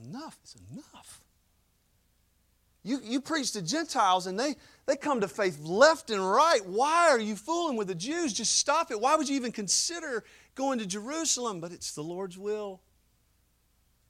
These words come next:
We need to understand that because sometimes the will of God doesn't make sense at first.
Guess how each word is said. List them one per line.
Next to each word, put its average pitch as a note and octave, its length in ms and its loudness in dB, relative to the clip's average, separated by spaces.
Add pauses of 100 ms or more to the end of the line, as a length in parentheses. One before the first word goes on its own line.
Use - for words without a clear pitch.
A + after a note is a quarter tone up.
(260)
We D3+ 100 -10
need G3 160 -4
to A3 80 0
understand G3 540 0
that D3 120 -4
because C#3+ 220 -10
sometimes A#3+ 800 -2
the D3+ 80 -8
will F3+ 280 -2
of E3 140 -8
God D#3+ 380 -2
doesn't D#3 360 -6
make C#3+ 360 -10
sense - 520 -12
at A#2 120 -20
first. - 540 -16